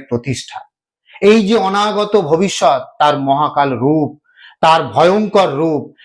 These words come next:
এবং তার মাঝেও ভারতীয়দের ভয় পেতে নিষেধ করেছেন বিদ্রোহী কবি কাজী নজরুল ইসলাম, সেটা আমি আগের ভিডিওতে আলোচনা করেছি। এই পর্বে আমি আলোচনা করব তার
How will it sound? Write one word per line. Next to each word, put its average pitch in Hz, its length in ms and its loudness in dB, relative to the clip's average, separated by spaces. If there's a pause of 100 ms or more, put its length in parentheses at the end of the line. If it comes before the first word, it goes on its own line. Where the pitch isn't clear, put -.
এবং 208 260 4 (100)
তার 196 340 2
মাঝেও 170 680 -2 (360)
ভারতীয়দের 147 760 0 (100)
ভয় 151 260 2
পেতে 139 560 -4 (520)
নিষেধ 147 400 -2
করেছেন 135 440 -2
বিদ্রোহী 120 480 -2
কবি 120 220 0
কাজী 123 280 -2
নজরুল 123 440 -2
ইসলাম, - 320 -6 (280)
সেটা 143 300 -2
আমি 139 140 -2
আগের 127 460 0
ভিডিওতে 120 420 -4
আলোচনা 107 400 -6
করেছি। - 380 -14 (760)
এই 202 260 4
পর্বে 208 360 0
আমি 175 160 -2
আলোচনা 151 440 0
করব 131 440 -2 (220)
তার 139 180 0